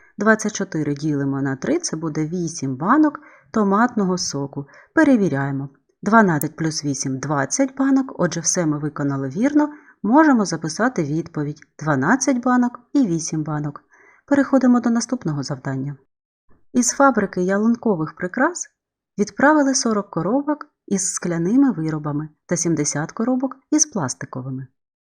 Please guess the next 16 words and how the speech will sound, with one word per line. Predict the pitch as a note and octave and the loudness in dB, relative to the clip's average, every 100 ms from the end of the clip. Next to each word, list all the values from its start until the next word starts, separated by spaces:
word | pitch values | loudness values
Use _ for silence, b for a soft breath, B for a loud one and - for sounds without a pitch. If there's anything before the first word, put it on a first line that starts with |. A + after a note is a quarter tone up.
| _ | _
Пластикових | G#3+ B3+ F4 C4+ A3+ F#3 F3+ | 0 2 2 -2 -2 -4 -4
прикрас | - F3 D3 C3+ - | -8 -6 -6 -8 -6
відправили | D#3 D#3 - E3 C4+ B3 F#3 | -8 -8 -4 -2 0 2 2
на | F3 | 0
двісті | E3 F#3 A3 - E3+ | -2 -2 -2 -4 -6
сорок | - D#3+ D3 | -4 -4 -6
більше, | C3 E3 B3+ - C#4 | -6 -4 -2 0 0
ніж | F#3 G3 | 0 -4
скляних. | - G3+ G3+ F#3 C3 C#3 - _ _ _ - | -8 -4 -2 -2 -4 -8 -18 _ _ _ -18
Скільки | - - C#4 G3+ E3+ | -6 2 4 4 -2
пластикових | E3+ G#3+ G3+ - D3+ C#3+ C#3+ - | -4 0 0 -4 -8 -8 -8 -8
і | C#3+ | -10
скільки | - G3 D#3+ D3+ | -6 -4 -4 -8
скляних | - E3+ F3 C#3+ - | -6 -4 -2 -4 -6
прикрас | C#3+ - A#3+ E4 - D#3 | -10 -2 2 0 -2 -8
відправили, | D#3+ - G3 B3 C#4+ E3+ | -8 -4 0 2 2 0